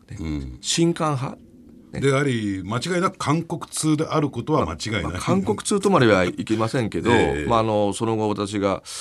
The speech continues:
Speaker 1: えー、その、お-、えー、キム・デジュン大統領とね、森総理の日韓首脳会談の際にですね、私があの、
Speaker 2: ええ。
Speaker 1: 当時は、まあ、センター試験だ-、じゃなくて共通一次試験だったかな。
Speaker 2: うん。
Speaker 1: ま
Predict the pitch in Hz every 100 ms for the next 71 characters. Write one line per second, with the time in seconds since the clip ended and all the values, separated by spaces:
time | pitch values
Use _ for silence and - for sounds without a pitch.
0 | - - - - 85 90 107 101 92 -
1 | 87 87 76 69 - - 64 62 64 90
2 | 90 85 80 82 69 - - 87 85 82
3 | - - 147 - 90 85 85 - _ -
4 | - 85 73 71 65 - - 87 78 73
5 | 78 80 82 80 71 76 - _ - -
6 | - 120 92 - - - 107 - 95 90
7 | 90 90 - - - - - - _ -
8 | 139 101 78 - 87 - - _ - 107
9 | 151 - - 92 - - _ - - -
10 | - - 120 143 143 131 - 90 - -
11 | 110 123 82 73